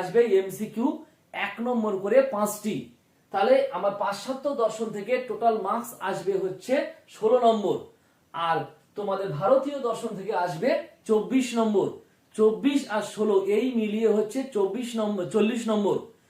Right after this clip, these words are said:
এই চল্লিশ নম্বর হচ্ছে তোমাদের সেমিস্টার ওয়ান ফিলোসফি বা দর্শন বিষয়ের উপরে এক্সাম হবে, আর প্রজেক্ট থাকবে দশ নম্বর।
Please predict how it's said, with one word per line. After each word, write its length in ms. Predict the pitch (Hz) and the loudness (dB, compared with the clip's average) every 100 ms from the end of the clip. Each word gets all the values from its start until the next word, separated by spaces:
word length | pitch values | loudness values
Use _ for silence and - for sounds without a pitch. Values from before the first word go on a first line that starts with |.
| _ - | _ -4
এই 120 | 175 - | -2 -2
চল্লিশ 380 | 214 214 226 277 254 233 | 0 2 2 0 0 -2
নম্বর 280 | 226 247 254 | 0 2 2
হচ্ছে 260 | 233 240 254 254 208 | 0 -2 -4 -6 -6
তোমাদের 380 | 202 208 233 262 - _ _ _ _ - | -4 4 6 4 -2 _ _ _ _ -12
সেমিস্টার 520 | 208 220 262 - 240 214 | -6 -2 -2 2 2 2
ওয়ান 220 | 190 220 254 240 - | 0 0 -2 -6 -6
ফিলোসফি 600 | 208 262 262 262 254 240 | 0 2 4 2 0 0
বা 80 | 220 190 185 | 2 2 2
দর্শন 320 | 196 - 247 233 | 2 0 -4 -2
বিষয়ের 300 | 196 220 220 220 | -2 0 0 0
উপরে 180 | 214 214 190 | 2 6 6
এক্সাম 300 | 185 170 214 208 | 4 0 -2 0
হবে, 180 | 214 262 311 - - _ _ _ _ _ | 6 6 6 0 -18 _ _ _ _ _
আর 200 | 151 170 139 143 _ - | -2 -2 -2 -6 _ 0
প্রজেক্ট 400 | 214 214 294 302 - | 2 4 0 -2 -4
থাকবে 280 | 302 294 247 226 | -4 0 2 4
দশ 120 | 196 196 208 | 4 2 -4
নম্বর। 280 | 202 196 | -2 -2